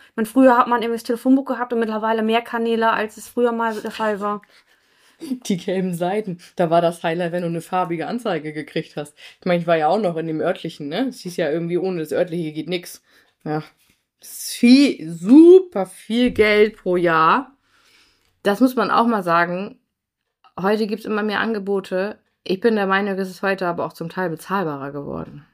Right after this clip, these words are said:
Speaker 2: Weil du so, haben wir auch vorhin noch kurz drüber gesprochen, weil du kleine Pakete oder Variationen buchen kannst. Du kannst halt das Rundum-Sorglos-Paket buchen, du kannst aber auch nur Flyer, du kannst nur, ähm, also da sind wir jetzt überwiegend beim Marketing,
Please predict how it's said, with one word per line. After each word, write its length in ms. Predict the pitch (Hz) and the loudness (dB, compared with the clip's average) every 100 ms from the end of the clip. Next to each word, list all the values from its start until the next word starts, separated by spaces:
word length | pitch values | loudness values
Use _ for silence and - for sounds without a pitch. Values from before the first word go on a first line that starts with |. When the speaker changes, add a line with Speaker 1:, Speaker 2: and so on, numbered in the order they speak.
| _ | _
Speaker 2:
Weil 160 | 160 165 | 0 0
du 180 | 170 170 - | -2 -6 -10
so, 320 | 180 170 165 _ - | -4 -4 -6 _ -12
haben 140 | 175 | -6
wir 160 | 165 147 | -2 0
auch 160 | 180 - | 0 -2
vorhin 240 | 185 196 | -4 -4
noch 160 | 190 180 | -4 -6
kurz 180 | 185 | -10
drüber 200 | - 175 | -8 -6
gesprochen, 520 | 170 - - 185 190 190 - - - | -6 -6 -4 -2 -4 -8 -20 -20 -2
weil 200 | 185 175 | 0 0
du 100 | 180 | -2
kleine 400 | - 190 185 190 | -6 -4 -2 -4
Pakete 540 | 180 175 - 233 233 | -8 -10 -4 -4 -2
oder 180 | 180 170 | -4 -2
Variationen 960 | 175 165 170 170 214 202 165 151 151 - | -4 -4 -4 -4 -2 -2 -2 -6 -10 -4
buchen 300 | 170 160 151 | -4 -4 -8
kannst. 440 | - 135 135 - | -6 -6 -6 -10
Du 60 | - | -8
kannst 280 | - 151 - | -4 -4 -4
halt 200 | 151 147 | -6 -4
das 200 | 139 - | -4 -2
Rundum-Sorglos-Paket 1080 | 160 - 160 165 190 214 226 226 208 233 226 | -2 -2 -4 -2 -2 -2 -4 -6 -6 -6 -4
buchen, 220 | 226 214 | -6 -6
du 60 | |
kannst 260 | 185 170 165 | -6 -8 -6
aber 200 | 160 151 | -6 -6
auch 160 | 160 - - - - - | -6 -10 -20 -20 -18 -4
nur 240 | 214 214 | 0 0
Flyer, 640 | 208 - 208 202 202 202 196 | 0 -4 0 2 2 2 0
du 80 | 196 | -4
kannst 400 | 202 202 - 214 | -6 -6 -8 -6
nur, 360 | 202 202 202 - - - - | -2 -2 -4 -10 -20 -10 0
ähm, 380 | 175 175 180 185 | 2 2 -2 -2
also 220 | 190 185 | 0 2
da 120 | 190 | 2
sind 120 | 202 | 2
wir 80 | 214 | 0
jetzt 100 | 196 | 0
überwiegend 300 | 202 202 196 | 0 0 0
beim 120 | 175 | 2
Marketing, 680 | 180 220 269 254 254 254 | 2 2 2 2 4 4